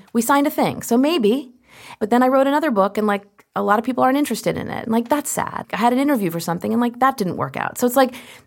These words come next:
you can't base your feeling on what's happening to you right now. I don't, as hard as that is, that's sort of what I keep experiencing. Try not to be so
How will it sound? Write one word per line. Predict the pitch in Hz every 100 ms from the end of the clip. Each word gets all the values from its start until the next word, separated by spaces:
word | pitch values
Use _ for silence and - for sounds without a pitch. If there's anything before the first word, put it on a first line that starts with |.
| _
you | 247
can't | 247 247 339 302 208
base | 202 190 -
your | 185 175 165 156 - _ _ _ -
feeling | - 208 190 165 160
on | 160 156 151 147 -
what's | 170
happening | - 170 165 160 156
to | 135 151
you | 147 143 - _ _
right | 156 147 -
now. | 151 - - -
I | 175
don't, | 170
as | 170
hard | - 190
as | 175
that | 165 143
is, | - -
that's | - 202 -
sort | 185
of | 156
what | 156 151
I |
keep | 139 - 135 - - _ _
experiencing. | - - - 151 131 - - - - - - -
Try | 214 196
not | 240 240
to | 220
be | 165 170 156
so | - 165 147 151 147 147